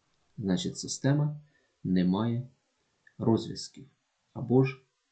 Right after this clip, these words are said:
не має коренів. Тобто не існує такої пари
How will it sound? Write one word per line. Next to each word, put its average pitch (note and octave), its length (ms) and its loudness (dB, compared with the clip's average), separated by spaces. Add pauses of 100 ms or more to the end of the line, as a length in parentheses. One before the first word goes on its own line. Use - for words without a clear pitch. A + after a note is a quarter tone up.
(300)
не F#2+ 220 2
має A2+ 360 0
коренів. F#2 540 -4
Тобто C3+ 300 2
не C3 140 8
існує F#2+ 520 2
такої E2 560 -4 (320)
пари F#2+ 360 -2